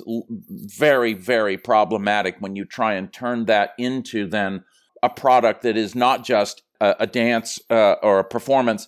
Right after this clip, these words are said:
in the moment at the theater in town. Nobody gets busted for that. But if you make a film and it's in there forever,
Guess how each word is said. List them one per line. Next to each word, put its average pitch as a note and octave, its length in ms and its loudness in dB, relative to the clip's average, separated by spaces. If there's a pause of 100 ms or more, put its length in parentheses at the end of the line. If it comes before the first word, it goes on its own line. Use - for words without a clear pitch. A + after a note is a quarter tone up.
(160)
in D#3 180 0
the C#3 60 2
moment C3 460 2 (320)
at A#2 160 -6
the A2+ 60 -10
theater B2 460 2
in G#2+ 260 -4
town. A#2+ 520 -2 (540)
Nobody A2 720 0
gets A2+ 160 -2
busted B2+ 480 -2
for G#2+ 140 -4
that. F#2+ 320 -2
But G#2 140 2
if - 120 -10
you B2+ 120 -4
make C3+ 200 0
a C3 80 2
film C#3 520 0 (120)
and B2+ 160 0
it's - 240 -2
in D#3 260 -2
there C#3 260 4
forever, B2+ 800 2